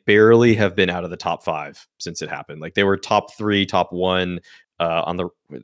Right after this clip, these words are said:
yeah, they were top one, right? Or no? No, they were top two. They were, since it happened,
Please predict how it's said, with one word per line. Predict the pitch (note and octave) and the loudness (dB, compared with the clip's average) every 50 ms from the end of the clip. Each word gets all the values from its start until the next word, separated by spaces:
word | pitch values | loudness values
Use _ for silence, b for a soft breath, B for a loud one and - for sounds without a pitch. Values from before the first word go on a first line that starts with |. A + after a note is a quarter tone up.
| _ _ | _ _
yeah, | G#2 F#2 F2 | -2 0 2
they | F#2 | 2
were | G#2 C3+ | 2 2
top | - G#3+ E3+ A#2+ | 2 0 0 0
one, | F#2+ G2 F2 E2 | -2 -2 -2 -4
right? | E2+ E2+ G2 A#2+ - - - | -4 -2 -2 -2 -2 -4 -4
Or | G#2+ F#2+ | -4 -4
no? | F2+ F2+ F2 E2 F2 F2+ _ _ _ _ _ | -4 -4 -6 -8 -10 -14 _ _ _ _ _
No, | - G2+ F2+ | -4 -4 0
they | F#2+ G2+ | 0 0
were | A2+ | 0
top | - B2 G#2+ - | 2 0 -2 -2
two. | - - G#2+ F2+ D2 C#2+ D#2 - _ _ _ _ _ | -2 0 0 0 0 -4 -10 -14 _ _ _ _ _
They | - C3 | 4 4
were, | D#3 - - | 4 4 4
since | - F3+ G3 F#3 | 2 4 4 6
it | G#3+ F3+ | 4 4
happened, | C#3+ D3 C3+ A#2+ - F#2 F2 E2+ F2 E2+ | 4 2 0 0 -2 -4 -6 -6 -8 -10